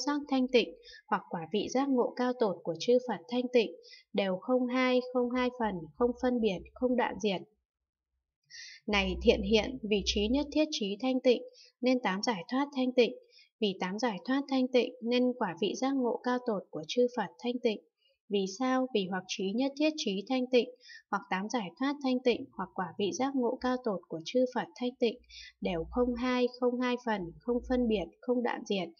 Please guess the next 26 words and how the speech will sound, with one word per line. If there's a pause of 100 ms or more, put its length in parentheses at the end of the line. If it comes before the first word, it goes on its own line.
(440)
Vì
trí
nhất
thiết
trí
thanh
tịnh, (380)
nên
tám
thắng
xứ,
chín
định
tứ
đại, (120)
mười
biến
xứ
thanh
tịnh. (420)
Vì
tám
thắng (120)
xứ,
chín
định